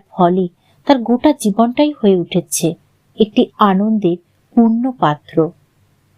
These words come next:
শুধু আনন্দেরই নয়, শান্তি, সঙ্গীত এবং সুষমার। শ্রী মায়ের এক অধ্যাত্ম সন্তান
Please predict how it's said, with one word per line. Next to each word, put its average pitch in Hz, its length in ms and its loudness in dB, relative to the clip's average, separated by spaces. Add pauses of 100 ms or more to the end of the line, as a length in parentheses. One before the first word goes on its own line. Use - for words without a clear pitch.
(200)
শুধু 254 280 0
আনন্দেরই 208 600 0
নয়, 165 280 -2 (540)
শান্তি, 196 680 0 (300)
সঙ্গীত 196 920 -2
এবং 220 240 2
সুষমার। 160 640 -2 (880)
শ্রী 226 320 0
মায়ের 185 420 -2 (380)
এক 214 300 0
অধ্যাত্ম 214 540 0
সন্তান 165 640 -2